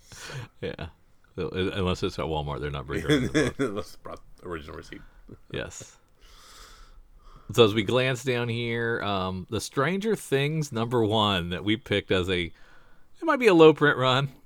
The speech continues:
Speaker 2: Yeah. What's
Speaker 1: It,
Speaker 2: the
Speaker 1: it
Speaker 2: asterisk?
Speaker 1: It's probably returnable.
Speaker 2: Yep.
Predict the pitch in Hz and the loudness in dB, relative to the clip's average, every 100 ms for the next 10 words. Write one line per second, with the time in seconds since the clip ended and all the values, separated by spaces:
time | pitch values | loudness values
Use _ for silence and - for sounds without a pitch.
0 | - 147 123 104 - - - 131 135 160 | -8 0 2 2 0 -10 -10 0 2 4
1 | 143 170 - 101 85 95 - - - - | 4 2 0 -8 -8 -14 -18 -20 -20 -20
2 | - - - - - _ - - 123 101 | -20 -20 -20 -20 -20 _ -4 4 6 6
3 | 90 90 82 80 85 - - 92 98 | 2 -4 -6 -8 -10 -14 -14 -8 -8